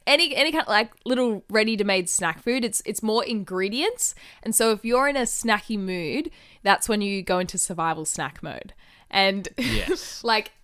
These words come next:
Speaker 1: don't get me wrong, but I, I completely back an ingredients only household. And I think honestly, the snacks end up being better because you have to be a bit more creative. You
Speaker 2: You've earned it.
Speaker 1: Exactly. You've, like, had to prepare this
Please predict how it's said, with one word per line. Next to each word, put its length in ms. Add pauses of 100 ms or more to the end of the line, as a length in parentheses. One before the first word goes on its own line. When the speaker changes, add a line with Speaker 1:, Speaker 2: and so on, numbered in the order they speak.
(260)
Speaker 1:
don't 240
get 140
me 100
wrong, 480 (380)
but 260
I, 320
I 60
completely 920
back 400
an 80
ingredients 480
only 200
household. 500
And 200
I 120
think 480 (480)
honestly, 380 (100)
the 80
snacks 320
end 100
up 140
being 220
better 360
because 300
you 60
have 140
to 100
be 100
a 40
bit 120
more 100
creative. 640 (460)
You 280
Speaker 2:
You've 200
earned 340
it. 140 (260)
Speaker 1:
Exactly. 880
You've, 320
like, 360
had 200
to 120
prepare 640
this 460